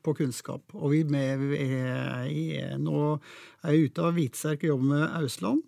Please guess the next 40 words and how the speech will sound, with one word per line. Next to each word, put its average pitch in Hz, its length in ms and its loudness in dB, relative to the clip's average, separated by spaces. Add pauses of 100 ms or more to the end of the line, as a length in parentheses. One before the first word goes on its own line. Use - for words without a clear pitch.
(120)
og 156 160 2
vi 180 80 2
ser 131 600 -6
jo 190 100 2
folk 170 320 2 (160)
kommer 123 680 -2
til 165 200 0
oss 208 200 -4
for 175 140 -6
å 160 80 -2
være 139 300 -2
med 160 120 -2
bra 143 300 -2
guider 139 460 -2
og - 20 -4
få 135 540 -6
en 156 120 0
kunnskap 160 640 -2 (320)
og 160 160 -2
bygge 135 320 0
seg 139 140 -6
opp 156 100 -2
en 151 80 2
kunnskap. 131 480 -4 (580)
Og 156 140 0
vi 170 80 6
ser 135 300 2 (100)
jo 196 80 4 (180)
folk 143 300 -2
som 160 120 0
vi 170 80 4
har 175 80 4
hatt 165 160 -2
med 143 120 0
på - 120 -4
en 127 280 0
tur 160 240 0
og 170 80 -4
kanskje 165 240 -2
to 160 140 -2